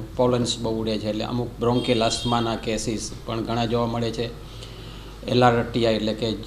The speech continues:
જૂના જે કફ હોય, ફેફસા નબળા હોય, એના કેસ પણ અત્યારે રેકરન્સ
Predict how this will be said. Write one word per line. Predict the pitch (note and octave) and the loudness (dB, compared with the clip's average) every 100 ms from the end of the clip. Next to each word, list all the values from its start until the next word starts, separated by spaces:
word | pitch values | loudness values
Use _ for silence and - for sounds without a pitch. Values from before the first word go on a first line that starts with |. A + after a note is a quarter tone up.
| - B2 | -8 -4
જૂના | A2 B2+ B2+ | 2 6 6
જે | A2+ B2 A#2+ - - - | 6 4 2 -4 -10 2
કફ | C3 C3 | 4 4
હોય, | B2+ B2 | 4 4
ફેફસા | A2+ B2 A#2+ - | 4 0 0 0
નબળા | A#2+ A#2 B2 | 2 4 4
હોય, | A#2+ A#2+ | 4 2
એના | A2+ C3 B2+ B2+ | 0 0 2 2
કેસ | B2+ B2 | 2 0
પણ | - A#2 | 0 0
અત્યારે | A#2 A#2+ A#2 A#2+ | 0 2 2 2
રેકરન્સ | A#2 A#2 B2+ A#2+ - - | 0 0 0 0 -4 -8